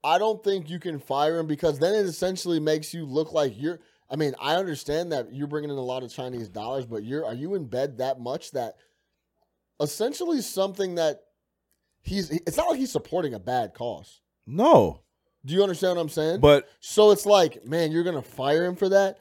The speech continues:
Speaker 2: He,
Speaker 1: Wow,
Speaker 2: he,
Speaker 1: you guys are truly, truly in the bed.
Speaker 2: he crossed
Speaker 1: It's a, it's a tough, tough spot.
Speaker 2: he crossed a political line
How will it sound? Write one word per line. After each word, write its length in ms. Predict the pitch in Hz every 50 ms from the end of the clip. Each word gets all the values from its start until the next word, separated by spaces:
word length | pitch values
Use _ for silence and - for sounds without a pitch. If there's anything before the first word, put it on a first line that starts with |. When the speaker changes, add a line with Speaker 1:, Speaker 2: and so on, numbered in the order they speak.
| _ _ -
Speaker 2:
He, 80 | 117
Speaker 1:
Wow, 280 | 123 151 156 156 147 135
Speaker 2:
he, 140 | 131 120 127 180
Speaker 1:
you 60 | 196
guys 340 | 170 196 185 170 160 151 131
are 140 | 147 143 131
truly, 560 | 117 - - - 190 185 185 175 170 165 156
truly 420 | 131 - - 160 156 156 151 147
in 100 | 143 139
the 80 | 131 123
bed. 220 | 110 127 120 110
Speaker 2:
he 60 | 123 113
crossed 320 | - - - 127 - 202
Speaker 1:
It's 140 | 214 - 285
a, 100 | 233 - -
it's 180 | - 214 - -
a 120 | 294 180
tough, 600 | - - - - - - 165 156 135 - - -
tough 260 | - - 147 123 101 -
spot. 380 | - - 113 113 107 87 - -
Speaker 2:
he 160 | - 120 120
crossed 500 | - - - 131 120 113 110 110 - -
a 40 | 123
political 600 | - - 117 113 110 113 110 113 104 - 120 110
line 400 | 110 110 123 139 117 62 - -